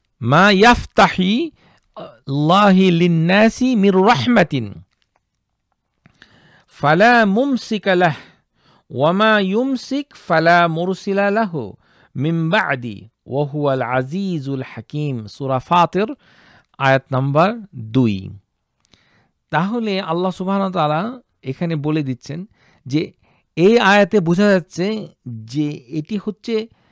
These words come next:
মানে, এই ইয়াফতাহুল্লাহ এর একটি অর্থ হচ্ছে অনুগ্রহ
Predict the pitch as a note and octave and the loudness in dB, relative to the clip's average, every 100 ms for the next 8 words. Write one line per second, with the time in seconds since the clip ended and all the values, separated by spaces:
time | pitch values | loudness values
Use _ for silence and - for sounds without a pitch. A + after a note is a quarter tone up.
0 | _ _ _ _ _ - C3 D3 D3 D3 | _ _ _ _ _ -8 -4 -2 -2 -4
1 | B2+ A#2 - E3 E3 C#3 - - - A#2+ | -6 -12 -10 -4 -2 -2 -8 -20 -20 -20
2 | - - - _ _ _ _ _ _ - | -20 -20 -20 _ _ _ _ _ _ -8
3 | B2+ A3 - - - F#3+ - D#3 C#3+ D3+ | 0 2 0 -4 0 0 0 -4 0 2
4 | E3+ A3+ B3 - D3+ D#3 D3+ - G3 E3 | 4 2 -2 -8 -6 -4 -4 -6 -2 0
5 | D#3+ - G3 F#3+ - A#3 F3+ F#3+ B3+ G3+ | -2 -4 -6 -6 -6 -8 -4 0 0 0
6 | F3 E3+ A2 F#2 | 4 4 2 -8